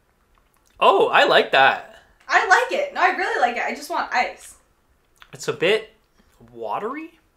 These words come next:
Speaker 1: I taste the vodka, but it's not that strong in here. Maybe we could even add a little bit more 'cause it is still pretty thick, but I mean, I love Finnish blueberry juice, so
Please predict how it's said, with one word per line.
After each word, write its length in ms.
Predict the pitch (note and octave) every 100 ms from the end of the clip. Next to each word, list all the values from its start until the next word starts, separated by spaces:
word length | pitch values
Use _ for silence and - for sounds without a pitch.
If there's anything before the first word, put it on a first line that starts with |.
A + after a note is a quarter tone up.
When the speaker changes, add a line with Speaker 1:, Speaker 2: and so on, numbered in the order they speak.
| _
Speaker 1:
I 80 | D3
taste 320 | C#3 G3+ B3
the 80 | -
vodka, 440 | B3+ B3 A#3+ C4+ D4+
but 140 | A3 G3
it's 160 | F#3+
not 500 | C3+ C#3 C3 D#3+ F3+
that 220 | G3+ F#3+ -
strong 460 | - C#3 B2 C3+
in 120 | F3+
here. 260 | F#3+ G#3+ C4
Maybe 300 | F#3 B2+ D3
we 140 | E3
could 140 | E3+ D#3+
even 180 | D#3 D3
add 200 | A#2+ B2+
a 40 |
little 260 | B2 B2 C3
bit 160 | A#2+
more 260 | G#2+ G#2+ C#3
'cause 300 | D3 B2+ A#2
it 100 | A2
is 180 | A2 A2
still 440 | - - A#2 A#2 _ _
pretty 240 | - A#2 G#2
thick, 440 | - G#2 F3+ -
but 360 | C3+ G#2+ G#2 _ _ _ _ _
I 80 | B2+
mean, 180 | B2+ A#2+
I 100 | A#2
love 400 | A2+ A2 A2 G#2+ - _ _
Finnish 400 | A2+ A2 A2 -
blueberry 400 | A2+ A#2 A#2+ A#2+
juice, 260 | B2 C3
so 360 | - G2 F#2+